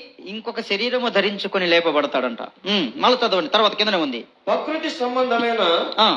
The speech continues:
Speaker 2: శరీరం ఉన్నది కనుక,
Speaker 1: శరీరం ఉన్నది.
Speaker 2: ఆత్మ సంబంధమైన శరీరము కాకు-,
Speaker 1: శరీ-, శరీరం, ఆ.
Speaker 2: ఆత్మ సంబంధమైన శరీరము కూడా ఉన్నది.
Speaker 1: ఓకే, బైబిల్ చెప్పిందమ్మా. మనకు శరీరం ఉన్నదా, ఉన్నదా లేదా?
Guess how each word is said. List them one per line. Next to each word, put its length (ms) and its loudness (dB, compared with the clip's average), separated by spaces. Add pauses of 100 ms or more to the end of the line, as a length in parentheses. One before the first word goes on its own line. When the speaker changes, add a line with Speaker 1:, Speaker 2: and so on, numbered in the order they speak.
(260)
Speaker 2:
శరీరం 480 0
ఉన్నది 300 -4
కనుక, 240 -4 (260)
Speaker 1:
శరీరం 400 6
ఉన్నది. 300 2 (340)
Speaker 2:
ఆత్మ 380 -2 (120)
సంబంధమైన 580 -6 (120)
శరీరము 420 -4 (100)
కాకు-, 300 0 (320)
Speaker 1:
శరీ-, 240 4 (140)
శరీరం, 280 2 (200)
ఆ. 20 6 (680)
Speaker 2:
ఆత్మ 200 -2 (140)
సంబంధమైన 540 0 (120)
శరీరము 400 0 (100)
కూడా 200 4 (140)
ఉన్నది. 300 -2 (220)
Speaker 1:
ఓకే, 180 -10 (360)
బైబిల్ 260 4
చెప్పిందమ్మా. 420 2 (1160)
మనకు 340 2
శరీరం 300 2
ఉన్నదా, 220 4 (1080)
ఉన్నదా 320 6
లేదా? 220 4